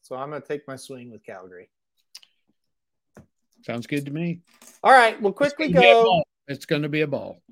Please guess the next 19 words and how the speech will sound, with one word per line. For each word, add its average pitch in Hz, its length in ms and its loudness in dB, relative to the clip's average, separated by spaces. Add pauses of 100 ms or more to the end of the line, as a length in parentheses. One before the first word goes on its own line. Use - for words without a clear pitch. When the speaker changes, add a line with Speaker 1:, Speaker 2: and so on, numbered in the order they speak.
(280)
Speaker 1:
We'll 165 180 -8
quickly 233 400 -4
go 185 300 4
to 175 180 -8
the 151 160 -4
N 156 120 -12
B 156 180 -6
A. - 720 -20
Um, 113 440 -16 (160)
we 135 120 -14
got 139 120 -8
a - 20 -4
Speaker 2:
Well, 196 100 0
we 226 60 0
Speaker 1:
game - 60 0
Speaker 2:
only 160 120 -4
Speaker 1:
going 160 200 -2
Speaker 2:
got, 156 200 -6
Speaker 1:
on. 151 160 -16